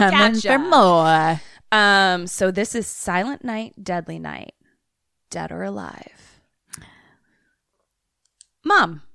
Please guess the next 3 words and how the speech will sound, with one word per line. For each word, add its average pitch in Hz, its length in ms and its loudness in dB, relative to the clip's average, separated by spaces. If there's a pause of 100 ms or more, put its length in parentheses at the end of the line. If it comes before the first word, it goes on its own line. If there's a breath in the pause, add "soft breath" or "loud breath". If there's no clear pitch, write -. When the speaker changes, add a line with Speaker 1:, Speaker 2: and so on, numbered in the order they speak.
(440)
Speaker 1:
Dead. 156 340 -4 (1800)
Speaker 2:
Dad. 190 360 -4 (440)
Speaker 1:
Dead. 147 380 -6